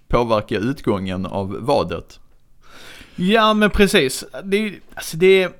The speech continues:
Speaker 1: Och sen kan man fortsätta göra detta här i massor av situationer. <laughs>
Speaker 2: Eh, Reptar heter min karaktär i D N D nu.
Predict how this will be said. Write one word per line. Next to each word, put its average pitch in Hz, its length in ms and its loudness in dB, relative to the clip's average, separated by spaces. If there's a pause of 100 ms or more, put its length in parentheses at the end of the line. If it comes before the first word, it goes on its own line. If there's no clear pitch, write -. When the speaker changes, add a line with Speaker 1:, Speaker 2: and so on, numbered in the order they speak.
(680)
Speaker 1:
Och - 100 -6
sen 127 120 2
kan 120 140 2
man 110 120 0
fortsätta 131 440 2
göra 113 260 4
detta 110 240 -2
här 107 220 0
i 95 60 -4
massor 110 380 -2
av - 40 -8
situationer. - 840 -2
<laughs> 185 60 -4 (1400)
Speaker 2:
Eh, 170 260 -2
Reptar 185 420 2 (400)
heter 170 240 -4
min 160 160 0
karaktär 143 480 -4
i 110 680 -10
D 131 160 -8
N 131 120 -8
D 151 140 -6
nu. 82 200 -8